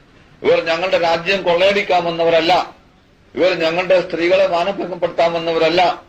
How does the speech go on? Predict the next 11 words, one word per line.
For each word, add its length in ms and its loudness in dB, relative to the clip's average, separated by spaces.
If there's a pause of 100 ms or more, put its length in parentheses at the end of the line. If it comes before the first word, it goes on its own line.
(440)
ഇവർ 140 0
ഭൗതികമായ 680 2
ഒന്നിനെയും 460 0
ആശ്രയിച്ചു 460 -2
വന്നവരല്ല, 680 0 (560)
ഇവർ 340 0 (800)
ഞങ്ങളെ 640 0 (420)
അടിമത്തത്തിൽ 600 0
നിന്നും 360 -4 (640)
ദുഷ്ടന്മാരായ 920 2 (560)
മൃഗതുല്യരായ 960 2